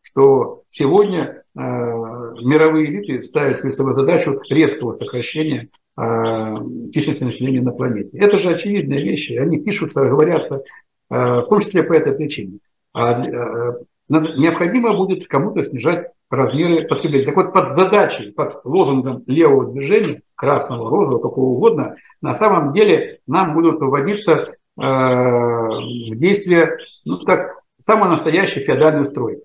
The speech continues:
где будет, э, грубо говоря, феодальная элита и все остальные, кто будет её обслуживать. Э, то есть, э, среднего слоя такого не будет. И по большому счёту, именно на, э, по та-, по такой,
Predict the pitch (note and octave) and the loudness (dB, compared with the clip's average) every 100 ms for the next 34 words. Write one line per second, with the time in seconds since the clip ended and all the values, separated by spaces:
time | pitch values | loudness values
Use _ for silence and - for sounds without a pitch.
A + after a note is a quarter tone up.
0 | _ B2+ C#3+ D#3 D3 - C#3+ B2+ A#2+ A#2 | _ -6 0 0 0 -4 -6 -4 -2 -2
1 | A2+ A2+ C#3 C3+ C3 C3 B2+ A2+ - - | -2 -2 2 2 4 2 2 0 -6 -16
2 | - - C#3 C#3 C3 C#3+ G3 C#4 B3+ A3 | -8 -2 2 4 2 2 4 4 2 0
3 | G#3 - _ - - B3 B3 F#3 C#3 C3+ | -2 -8 _ -16 -4 -2 0 2 2 2
4 | - _ - F#3+ - D3 D#3 F#3+ - A#2+ | -4 _ 0 0 2 2 2 -2 -4 -6
5 | D3 D3 A#2 B2 - A#2+ G#2 G2 F#2+ _ | -6 -4 -2 -2 -4 -6 -6 -8 -14 _
6 | _ _ - G#2+ G#2 F3 G3 F#3 - - | _ _ -14 -10 -2 4 6 6 0 -2
7 | C#3 C3+ - G3 G3 E3 D3+ - G#3 - | 0 2 2 0 2 2 2 0 -2 -2
8 | - B2+ D#3 D3 C3+ A2 G2+ - - _ | -6 0 0 0 -2 -4 -10 -16 -20 _
9 | - C3 D#3 G3+ A#3+ G#3 - A#3+ A3+ D3+ | -4 0 4 4 2 0 0 0 2 0
10 | - - - F3+ F3 E3 E3+ - E3+ D3+ | -2 -10 -8 -2 0 2 0 -2 -2 0
11 | D3 C#3+ C#3+ C#3 C#3 C3+ - D#3+ D#3 D#3+ | 2 0 2 2 2 2 2 0 2 0
12 | C3 B2+ - - - E3+ F3+ - F#3 C#3 | -4 -16 -18 -14 -2 0 2 2 2 2
13 | C3+ | 0